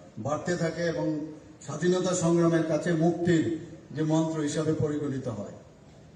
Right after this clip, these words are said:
উনিশশো পাঁচ সালে বঙ্গভঙ্গের সময়কালে বন্দে মাতরম রাষ্ট্রীয় সঙ্গীত হিসাবে গাওয়া হয়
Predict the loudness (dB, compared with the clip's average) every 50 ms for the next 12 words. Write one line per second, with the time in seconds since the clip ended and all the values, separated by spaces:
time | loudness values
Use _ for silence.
0 | -20 -20 -20 -20 -20 -20 -20 -20 -20 -20 -20 -20 -20 -20 -20 -20 -20 -20 -16 -6
1 | 0 4 4 6 6 4 4 4 4 2 2 2 2 2 0 2 2 2 0 0
2 | -2 -6 -8 -12 -14 -18 -20 -20 -20 -16 -8 -4 0 2 2 4 4 4 4 4
3 | 4 4 2 0 0 0 -2 -4 -6 -10 -12 -16 -18 -20 -20 -20 -20 -20 -20 -20
4 | -20 -14 -6 0 2 4 4 4 4 4 4 4 4 4 2 2 2 4 4 4
5 | 4 4 6 4 4 4 4 2 4 4 4 2 2 0 -2 -4 -6 -4 0 0
6 | 0 0 0 2 4 4 6 6 6 6 6 6 6 4 4 4 4 4 4 4
7 | 4 4 4 2 2 -2 -4 -4 -4 -4 0 4 6 6 6 6 4 0